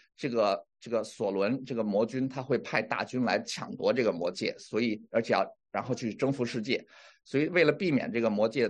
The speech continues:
挪-，<clears throat> 落到这个索伦手里呢，所以弗罗多和他的朋友就决定他们要摧毁魔戒。那么但是摧毁魔戒只有一个办法，就是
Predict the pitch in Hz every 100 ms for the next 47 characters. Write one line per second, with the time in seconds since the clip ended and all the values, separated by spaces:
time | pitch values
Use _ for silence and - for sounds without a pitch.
0 | - 110 110 - - 139 180 156 117 117
1 | 113 95 87 90 - 90 117 135 107 127
2 | 87 92 - - - 120 - 135 151 110
3 | - 123 120 - - 110 113 104 92 95
4 | 110 - _ - 120 107 - 165 - -
5 | 73 - - - _ _ _ _ - 170
6 | 170 185 165 - 208 170 107 123 135 -
7 | 131 104 139 147 101 90 - 131 117 113
8 | 110